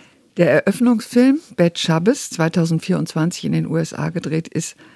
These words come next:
allerdings eine wirklich krasse Komödie. Sehr, sehr witzig, sehr komisch. Handelt von der Schabbatfeier in einer halbwegs orthodox praktizierenden Familie in New York.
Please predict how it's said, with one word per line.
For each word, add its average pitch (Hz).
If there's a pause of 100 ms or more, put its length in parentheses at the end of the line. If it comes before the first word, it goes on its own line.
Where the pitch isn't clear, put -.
(160)
allerdings 165
eine 175
wirklich -
krasse -
Komödie. 143 (300)
Sehr, 170
sehr 175
witzig, 175
sehr 180
komisch. 156 (220)
Handelt 196
von 202
der 185
Schabbatfeier 185
in 113
einer 160
halbwegs 165
orthodox 160
praktizierenden 165
Familie 170
in 160
New 160
York. 160